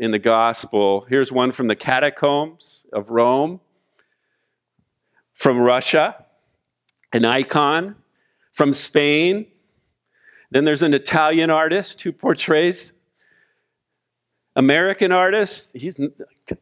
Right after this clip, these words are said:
kind of the worst of all there. <laughs> That looks like what I could draw. A French artist. It's the best looking, uh, Samaritan woman, by the way.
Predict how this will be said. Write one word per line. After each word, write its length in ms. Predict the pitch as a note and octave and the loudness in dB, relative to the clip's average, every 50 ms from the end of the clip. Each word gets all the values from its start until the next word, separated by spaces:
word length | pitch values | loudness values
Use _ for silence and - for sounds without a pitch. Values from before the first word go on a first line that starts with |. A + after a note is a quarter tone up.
| _ - - _ _ _ - _ _ _ | _ -20 -20 _ _ _ -20 _ _ _
kind 160 | - - D3 | -6 -2 0
of 60 | D3+ A#2 | 0 2
the 100 | G#2+ F#2 | 0 0
worst 420 | F2+ G#2+ A2+ A2+ A2+ - - - | 2 2 2 2 0 -2 -6 -4
of 100 | F2 F2+ | -2 0
all 400 | G2+ G2 F#2+ F2+ F2 G2 G2 - | 2 2 4 2 2 0 -2 -4
there. 260 | - A2 E2+ F#2 F#2+ G2+ | -4 -2 0 0 0 -2
<laughs> 140 | - - - - B3 A3+ - - - B3 B3+ - - - - B3+ - - - - - - - - - - - - - - - - - - - - - - - - - - - - - - - - - - | -4 -8 -8 -6 -6 -6 -6 -6 -8 -8 -8 -6 -6 -6 -6 -6 -6 -6 -8 -10 -10 -10 -10 -10 -10 -10 -10 -12 -12 -14 -14 -16 -16 -16 -16 -16 -16 -18 -16 -14 -14 -14 -14 -16 -20 -20 -20 -20 -16 -4
That 140 | - C#3+ D3 | -2 0 2
looks 240 | D3+ D3 C#3 - - | 2 0 0 2 0
like 160 | B2 A#2 G#2 | 0 2 2
what 140 | - A#2+ A2 | 2 2 2
I 420 | A2+ A#2 C3+ C#3 C3 B2 A#2+ G#2+ - - _ _ - _ _ _ _ _ _ _ _ | 2 2 2 0 -2 -4 -6 -10 -16 -20 _ _ -20 _ _ _ _ _ _ _ _
could 120 | - G2+ F2+ | -10 -8 -4
draw. 460 | G2+ G#2 G#2 G2 F#2 F2+ F#2 G2 - - _ _ _ - - - - - A3+ A3+ - - - G3+ G3+ - - - - - - - - - | 0 2 2 4 4 4 2 0 -2 -6 _ _ _ -20 -20 -20 -18 -14 -14 -14 -14 -14 -16 -16 -16 -14 -14 -14 -14 -14 -16 -16 -2 0
A 100 | D3+ C3+ | 0 0
French 400 | - - F3 F3 F#3+ G3+ - - | 2 2 2 2 2 0 0 0
artist. 680 | D3+ B2+ A#2+ A#2+ A#2+ B2 F3 G#3 - - - - - - _ _ _ _ _ _ _ _ _ _ - - - - - _ | 2 2 2 0 0 0 0 -2 -4 -6 -8 -12 -16 -18 _ _ _ _ _ _ _ _ _ _ -20 -20 -20 -20 -20 _
It's 140 | _ - - | _ -20 -2
the 140 | - D#3 B2+ | -2 -2 0
best 380 | G#2 D#3 C#3+ C3+ C3 - - | 0 0 -2 -2 -2 -6 -2
looking, 600 | C3 C#3 C#3+ C#3+ C#3 - C#3+ B2 A#2 G#2+ G#2+ A#2 - | 0 0 0 0 0 0 0 0 0 -2 -4 -4 -2
uh, 300 | B2 A2 G#2+ G#2+ G#2 G#2 | 0 2 2 2 0 0
Samaritan 540 | - - C3 C3 B2+ A#2+ A2+ - B2 G#2+ A2 | -2 -2 0 0 0 0 -2 -4 -4 -4 -2
woman, 340 | A2+ C3 C3+ A#2 F#2+ F#2 F#2+ | -2 0 0 0 -2 -2 0
by 180 | - G2+ F#2 | 0 0 2
the 100 | F#2 F#2 | 2 0
way. 260 | F#2 F#2 F#2+ C3 F3+ | 0 0 0 -2 -4